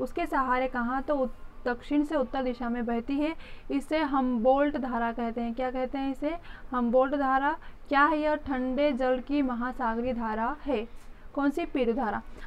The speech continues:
आगे देखेंगे, इसका तापमान तथा लवणता दोनों कम है। तट से सागर की ओर जाने के कारण तापमान बढ़ता जाता है। अगला क्वेश्चन है, महासागर में जलधारा के बनने का कारण है।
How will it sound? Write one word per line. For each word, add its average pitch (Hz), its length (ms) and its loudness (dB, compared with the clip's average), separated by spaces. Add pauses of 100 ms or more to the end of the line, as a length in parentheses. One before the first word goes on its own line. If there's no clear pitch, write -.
(120)
आगे 277 180 4
देखेंगे, 320 340 4
इसका 339 280 4
तापमान 285 580 6 (400)
तथा 269 320 4
लवणता 262 540 4
दोनों 247 360 2
कम 285 220 0
है। 285 180 -2 (420)
तट 311 280 4
से 311 280 4 (300)
सागर 285 540 8
की 311 240 4
ओर 269 280 8
जाने 262 380 6
के 294 160 2
कारण 269 380 4
तापमान 254 540 4
बढ़ता 247 320 2
जाता 233 440 -2 (120)
है। 233 160 -2 (2000)
अगला 269 220 4
क्वेश्चन 302 420 6
है, 339 100 2 (320)
महासागर 311 680 6
में 339 160 2
जलधारा 285 540 4
के 294 200 2
बनने 254 380 2
का 285 180 2
कारण 240 380 2
है। 226 200 -4